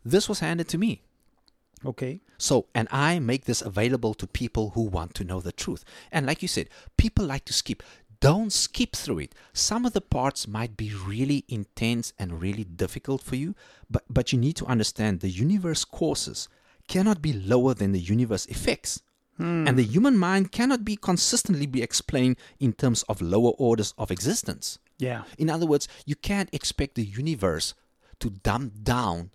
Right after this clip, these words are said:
Speaker 1: things. So, "Oh, it's easy for me to digest." It does not work to that.
Speaker 2: Spoon feed
Speaker 1: It
Speaker 2: you.
Speaker 1: is
Speaker 2: It's not gonna
Speaker 1: spoon feed
Speaker 2: happen.
Speaker 1: you. It's not gonna happen. So when you start at the beginning, you have to work through all the volumes so you can understand how the universal,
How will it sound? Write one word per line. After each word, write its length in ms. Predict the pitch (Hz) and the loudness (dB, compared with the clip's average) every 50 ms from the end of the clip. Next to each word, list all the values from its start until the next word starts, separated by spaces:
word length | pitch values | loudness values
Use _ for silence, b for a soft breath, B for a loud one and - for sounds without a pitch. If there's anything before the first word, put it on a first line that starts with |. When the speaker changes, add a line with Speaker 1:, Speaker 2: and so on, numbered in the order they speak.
| _ | _
Speaker 1:
things. 340 | - - - 107 95 98 - - b b | -6 -2 -2 -2 -2 -2 -6 -10 b b
So, 200 | b - - - - | b -6 -6 -4 -4
"Oh, 100 | 131 117 - - B B | -4 -6 -6 -8 B B
it's 180 | B - - - - | B -10 -8 -4 -4
easy 200 | 135 127 120 120 | -2 -2 -2 -4
for 140 | 113 - 123 | -4 -2 -2
me 160 | 101 98 104 - | -2 -2 -4 -6
to 120 | - 107 | -6 -8
digest." 560 | 95 107 92 95 90 - - 71 - - - _ - | -6 -6 -4 -6 -6 -6 -6 -8 -8 -10 -14 _ -14
It 140 | - - - | -10 -6 -4
does 180 | 135 123 - | -4 -2 -2
not 240 | 139 147 147 - 101 | -4 -8 -10 -8 -4
work 260 | 95 113 131 143 - - | 0 2 2 2 2 -2
to 100 | - 85 | -8 -8
that. 140 | 78 73 76 | -8 -8 0
Speaker 2:
Spoon 260 | - 165 170 170 160 151 | 4 6 8 8 8 6
feed 300 | - - 160 147 135 127 | 4 2 0 0 0 0
Speaker 1:
It 60 | 127 | 0
Speaker 2:
you. 60 | 127 | -2
Speaker 1:
is 60 | - 127 | 0 0
Speaker 2:
It's 160 | 127 - - - | 0 -2 0 2
not 180 | 151 - - 240 | 4 4 4 4
gonna 180 | - - 143 | 4 4 4
Speaker 1:
spoon 120 | 147 160 160 | 4 4 4
feed 100 | 180 170 | 4 2
Speaker 2:
happen. 120 | 139 120 110 | 0 -2 -6
Speaker 1:
you. 40 | - | -8
It's 140 | 113 - - | -8 -4 -4
not 140 | 170 180 - | -4 -2 -2
gonna 160 | 180 165 143 | -2 -2 -2
happen. 320 | 165 214 - - 71 69 - _ B B B B B | -2 -2 -4 -4 -8 -10 -12 _ B B B B B
So 140 | B - 180 | B 2 2
when 180 | 156 131 190 214 | 4 2 2 0
you 80 | 202 | 0
start 320 | 180 - - - 208 233 226 | 0 0 0 -2 -2 -2 -4
at 140 | - - - | -4 -8 -6
the 60 | - | -6
beginning, 560 | - - 113 104 139 185 185 135 76 64 - _ _ _ _ B B B B B B | -6 -6 -2 0 2 2 2 2 0 -4 -8 _ _ _ _ B B B B B B
you 140 | 139 147 | 0 2
have 280 | 143 - 175 208 208 - | 2 2 2 0 0 -2
to 100 | - 214 | -2 -2
work 300 | 175 131 143 165 170 - | -2 0 0 -2 -2 -4
through 200 | - - 165 - - | -4 -6 -6 -6 -4
all 280 | - 143 147 170 180 175 | -4 -2 0 0 0 0
the 160 | 143 135 151 | 0 -2 -4
volumes 460 | 131 107 135 156 160 143 113 90 85 - B B B B B | -2 -2 0 0 0 0 0 -2 -6 -10 B B B B B
so 140 | B - 151 | B -4 -4
you 120 | 156 156 | -4 -4
can 140 | - 175 - - | -4 -6 -6 -4
understand 460 | 160 160 156 135 - - 151 147 131 95 | -6 -6 -6 -6 -6 -4 -4 -6 -6 -4
how 160 | 107 123 131 | -4 -4 -4
the 100 | 135 120 | -4 -4
universal, 800 | 110 120 131 131 117 95 104 110 117 113 - - 104 98 104 | -4 -4 -4 -4 -4 -2 0 0 0 0 -2 -2 -4 -4 -4